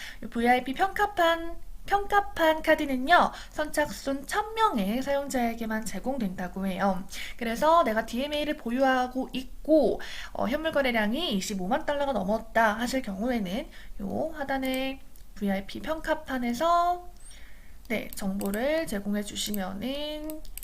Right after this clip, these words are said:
네, 브이아이피 체험카드를 받으실 수 있습니다. 자, 그 다음에는요, 오만 유에스디티 상금 풀 이벤트입니다.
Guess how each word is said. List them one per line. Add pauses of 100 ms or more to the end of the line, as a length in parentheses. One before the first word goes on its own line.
(360)
네,
브이아이피 (480)
체험카드를
받으실
수
있습니다. (680)
자,
그
다음에는요, (520)
오만
유에스디티 (220)
상금
풀
이벤트입니다.